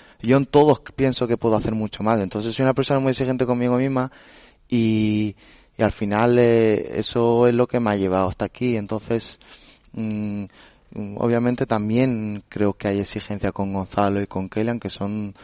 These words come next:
dos chavales con muchísimo futuro, que con mucha proyección y que son grandísimos porteros y que creo que cuando han jugado han competido muy bien. Entonces yo creo que ellos, eh, me exigen muchísimo. Junto al entrenador portero somos,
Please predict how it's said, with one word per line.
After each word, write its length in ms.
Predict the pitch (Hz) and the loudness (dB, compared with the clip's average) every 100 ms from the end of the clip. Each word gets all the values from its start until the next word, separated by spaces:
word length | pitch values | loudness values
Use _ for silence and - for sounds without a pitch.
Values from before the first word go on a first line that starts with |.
| - - - | -20 -20 -10
dos 140 | - 98 | -6 -2
chavales 300 | 107 113 104 | 0 0 -2
con 160 | - | -6
muchísimo 440 | 90 90 107 110 104 | -8 -8 -6 -4 -6
futuro, 500 | - 104 107 117 123 | -10 -6 -2 -2 -2
que 120 | - | -6
con 140 | - | -10
mucha 240 | 98 101 107 | -10 -6 -6
proyección 520 | 107 98 92 104 120 | -4 -4 -4 -4 -4
y 80 | 120 | -4
que 360 | - 87 80 - _ _ | -4 -4 -6 -10 _ _
son 200 | - 104 | -8 -4
grandísimos 520 | 110 107 104 110 104 | -2 -2 -4 -6 -4
porteros 300 | 104 - 127 | -6 -2 0
y 80 | 139 | 2
que 60 | |
creo 160 | 117 120 | 2 0
que 60 | 120 | 2
cuando 200 | 113 107 | 0 0
han 60 | 117 | 0
jugado 280 | 117 120 | 2 2
han 60 | 135 | 2
competido 440 | - 143 123 117 | -2 -4 -2 -2
muy 180 | 107 92 | -2 -4
bien. 280 | 92 127 123 _ _ _ | -2 0 -2 _ _ _
Entonces 340 | - 104 117 107 | -12 -6 -2 -2
yo 100 | 107 | -2
creo 160 | 107 101 | -4 -4
que 100 | 101 | -2
ellos, 320 | 104 113 - - - - - _ | -2 -2 -6 -20 -20 -20 -20 _
eh, 600 | - 104 104 101 101 98 98 | -4 -2 -2 -2 -2 -4 -6
me 80 | |
exigen 320 | 92 110 107 104 | -8 -6 -6 -6
muchísimo. 460 | 101 123 123 120 | -6 -6 -4 -6
Junto 280 | - 92 90 | -6 -6 -4
al 80 | 90 | -4
entrenador 360 | 92 92 101 | -4 -2 -2
portero 400 | 104 104 110 110 | -2 -4 -4 -4
somos, 400 | 120 113 107 104 | -6 -6 -8 -8